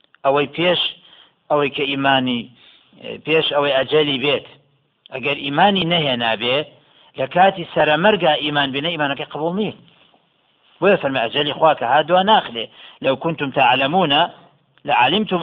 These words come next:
أن أجل الله إذا جاء لا يؤخر. علمێکە کردەوەی لەگەڵا بێت، ئەگەر بە چاکی تێ بگەن، بە چاکی بزانن کە ئەجەلی خوای گەورە و میهرەبان کاتێکە هادووە ناخرێت. قال رب إني دعوت قومي ليلا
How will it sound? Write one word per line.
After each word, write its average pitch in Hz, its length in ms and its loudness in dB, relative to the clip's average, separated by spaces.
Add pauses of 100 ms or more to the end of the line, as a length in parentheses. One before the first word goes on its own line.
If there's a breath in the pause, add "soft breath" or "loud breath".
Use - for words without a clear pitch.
أن 143 120 0
أجل 151 480 2
الله 139 220 0 (140)
إذا 127 180 -2 (120)
جاء 127 140 0 (140)
لا 110 80 0 (100)
يؤخر. 95 400 -8 (720)
علمێکە 160 520 0
کردەوەی 127 540 0 (420 soft breath)
لەگەڵا 110 380 2 (100)
بێت، 135 200 0 (100)
ئەگەر 120 260 -6
بە 110 140 -4
چاکی 107 360 -4
تێ 135 220 0
بگەن، 110 300 -6
بە 107 120 -6
چاکی 104 260 -10
بزانن 113 560 -6 (460 loud breath)
کە 117 140 -8
ئەجەلی 131 400 -2
خوای 127 240 0
گەورە 113 200 -4
و 110 100 -6
میهرەبان 104 480 0 (120)
کاتێکە 139 460 -2
هادووە 139 360 -2
ناخرێت. - 420 -6 (3250 soft breath)
قال 180 200 6
رب 190 300 6
إني 190 340 2
دعوت 175 440 4
قومي 175 560 0
ليلا 170 340 0